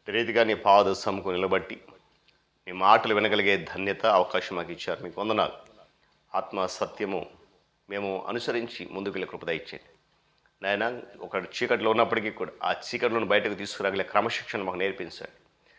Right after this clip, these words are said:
గాఢాంధకారంలో ఉంటానన్నావు నాయన, మేము ఆ వెలుగులో నడచడానికి మీరు సరళం చేసిన మార్గాన్ని బట్టి వందనాలు చెల్లిస్తూ, వెత్తబడిన ఈ మాట మా అందరి జీవితంలో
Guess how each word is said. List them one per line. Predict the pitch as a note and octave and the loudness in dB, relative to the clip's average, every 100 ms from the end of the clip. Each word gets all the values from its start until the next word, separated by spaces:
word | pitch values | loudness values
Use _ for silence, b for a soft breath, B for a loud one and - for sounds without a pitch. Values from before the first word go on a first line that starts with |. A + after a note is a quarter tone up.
| b b b - | b b b -2
గాఢాంధకారంలో | F2+ G#2 A#2 A#2 A#2+ A#2 | 8 10 10 8 6 6
ఉంటానన్నావు | G#2+ G#2+ A#2+ G#2+ G#2 E2 - - | 4 2 0 2 2 -2 -4 -4
నాయన, | F#2 F#2+ G2+ | 2 2 2
మేము | G#2+ F#2+ F#2+ F#2+ F2 | 0 -2 -2 -4 -4
ఆ | |
వెలుగులో | F2+ G#2 G#2+ G#2+ | -2 -2 0 0
నడచడానికి | F#2 G2 G2+ - G#2+ G#2 - F2+ - - _ b b b _ | 2 0 0 6 6 6 0 -8 -12 -20 _ b b b _
మీరు | F#2 F2+ | -8 -6
సరళం | - G2+ A2 B2 B2 | 2 8 10 10 6
చేసిన | A2+ A2+ | 0 0
మార్గాన్ని | G2 G2+ G2+ | 4 4 2
బట్టి | G#2+ F#2 | -2 -2
వందనాలు | F2+ F#2 | 0 0
చెల్లిస్తూ, | F#2 G2 G2+ - C#3 - _ - | 0 0 -2 -4 -8 -12 _ -20
వెత్తబడిన | D#2 E2+ E2+ | -10 -6 -4
ఈ | F2+ | -2
మాట | F2 F#2 F#2 | 2 2 0
మా | G2 E2+ | -4 -4
అందరి | G2 F#2+ | -4 -8
జీవితంలో | D#2+ E2+ F2 E2+ | -10 -8 -6 -4